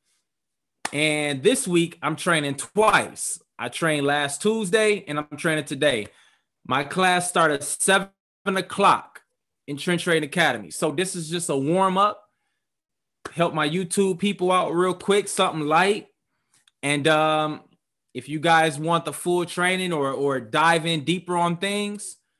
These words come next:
join the academy. But we're starting at seven o'clock with, with my actual,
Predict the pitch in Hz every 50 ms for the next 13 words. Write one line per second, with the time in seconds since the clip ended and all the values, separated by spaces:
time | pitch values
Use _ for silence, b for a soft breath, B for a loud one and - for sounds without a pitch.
0 | _ _ _ _ _ _ _ 110 131 143 151 151 151 151 143 143 139 - 170 170
1 | 175 170 175 170 175 170 165 139 131 135 127 135 135 - - 165 151 147 139 135
2 | 127 123 - - 170 160 151 147 143 139 143 - - 180 175 160 127 - - -
3 | _ _ _ 127 139 127 - - _ - 139 147 143 139 131 127 131 - - 147
4 | 160 156 - - 160 151 147 147 147 143 143 139 143 _